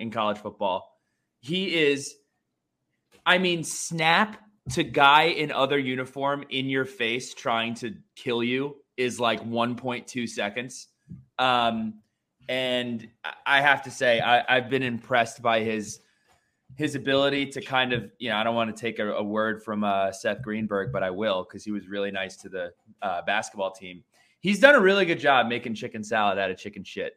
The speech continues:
a couple of times. Like, he, the hand that he is dealt pre-snap and as soon as the ball is snapped is usually terrible. Um, and he's able to figure something out. So, uh, I, I do believe a tip of the cap is in, is in order for, uh, for Kyron Drones.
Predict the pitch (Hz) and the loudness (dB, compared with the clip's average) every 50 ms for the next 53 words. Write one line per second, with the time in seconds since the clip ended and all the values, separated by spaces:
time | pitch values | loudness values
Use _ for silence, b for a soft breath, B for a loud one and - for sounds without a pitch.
0 | _ - 92 - 90 - - 90 82 80 - 87 71 67 - - - - _ _ | _ -18 -12 -10 -10 -8 -6 -8 -8 -8 -8 -10 -12 -12 -14 -16 -20 -20 _ _
1 | - 117 110 107 - - 156 170 180 180 185 175 - _ _ _ _ _ _ _ | 0 0 0 0 -2 -6 -8 -6 -6 -6 -6 -8 -10 _ _ _ _ _ _ _
2 | _ - 139 131 135 170 175 185 208 208 - 175 156 135 131 156 156 147 135 113 | _ -6 -6 -4 -2 0 2 2 2 2 0 -2 -4 -4 -4 -2 -2 -2 -2 -6
3 | 110 - 127 120 117 110 98 - - - - 143 143 147 147 - - 139 131 127 | -4 0 2 4 4 4 2 -2 -8 -10 -6 -4 -4 -4 -4 -6 -6 -4 -2 0
4 | 123 123 120 - - 135 117 113 107 101 - - - 135 135 135 123 117 123 104 | 0 -2 -2 -6 -8 -6 -6 -6 -6 -8 -10 -10 -8 -8 -6 -6 -8 -8 -8 -2
5 | 110 113 110 107 101 69 - 107 104 104 - - 107 95 90 92 - - - - | 0 2 2 4 2 2 0 -4 -6 -6 -8 -6 -6 -4 -4 -6 -8 -10 -12 -10
6 | 113 107 95 101 107 120 123 107 113 110 110 104 104 - 107 98 95 92 90 87 | -10 -8 -4 -4 -2 -2 -2 -4 -4 -6 -6 -6 -6 -4 -4 -2 -2 -2 -2 -4
7 | 78 78 - _ _ _ _ _ - 107 101 98 98 95 95 92 90 92 - _ | -8 -10 -10 _ _ _ _ _ -6 -4 -2 -2 -4 -4 -6 -8 -12 -16 -18 _
8 | _ _ 120 113 110 110 101 104 104 98 101 101 95 - - 104 98 95 92 - | _ _ -8 -6 -6 -6 -4 -6 -6 -6 -8 -10 -12 -12 -12 -12 -12 -12 -12 -12
9 | 95 87 - - 90 90 82 80 82 - - - 107 104 101 101 95 b b b | -14 -16 -16 -14 -12 -10 -10 -10 -12 -14 -8 -2 0 2 2 2 0 b b b
10 | b b b b - 101 104 101 98 95 90 - 101 117 - - 117 120 120 110 | b b b b -6 -4 -2 -2 -2 -2 -2 0 0 0 0 2 0 0 0 -2
11 | 123 123 107 117 113 113 113 - 104 101 - 117 113 - 104 92 101 101 - 104 | -4 -4 -2 -2 0 0 -2 -2 -4 -6 -8 -10 -10 -10 -12 -12 -14 -10 -6 -6
12 | 92 92 92 - 98 95 92 95 90 92 - - 98 95 98 95 92 92 92 87 | -4 -4 -4 -6 -10 -12 -14 -14 -16 -16 -16 -16 -14 -14 -12 -12 -8 -6 -6 -4
13 | 85 82 - _ - 90 90 90 87 85 85 82 82 - 90 - - 85 85 82 | -6 -8 -8 _ -10 -8 -6 -4 -4 -4 -4 -6 -8 -10 -10 -10 -8 -8 -8 -8
14 | 82 82 80 85 82 78 73 _ - | -10 -12 -14 -16 -16 -16 -18 _ -20